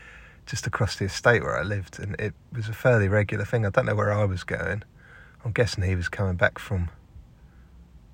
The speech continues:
like, college or work or something. And, uh, every time he went past me, I just used to think, you know, 'cause he, he had this, like, really cool Jason Donovan hair. And, uh,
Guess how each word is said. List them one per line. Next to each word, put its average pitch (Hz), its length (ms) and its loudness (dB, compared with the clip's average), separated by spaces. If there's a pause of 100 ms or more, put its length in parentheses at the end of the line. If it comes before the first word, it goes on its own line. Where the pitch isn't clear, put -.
(280)
like, - 200 -8
college 95 440 -2
or - 100 -6
work 95 420 -2
or 90 80 -8
something. 101 520 -8 (880)
And, 98 180 2
uh, 98 280 4 (480)
every 123 160 0
time 110 220 2
he 95 60 0
went 98 160 0
past 110 280 -2
me, - 60 -6
I - 60 -12
just - 260 -12
used - 200 -10
to - 60 -14
think, 82 200 -8 (580)
you - 60 -4
know, 98 100 0
'cause - 180 -4
he, 92 120 -8
he 107 260 -4
had 98 200 0
this, - 220 -10
like, 82 180 0 (160)
really 104 180 -6
cool 98 260 -8
Jason 104 420 -2
Donovan 101 360 -4
hair. 95 340 -2 (760)
And, 98 200 4
uh, 95 340 4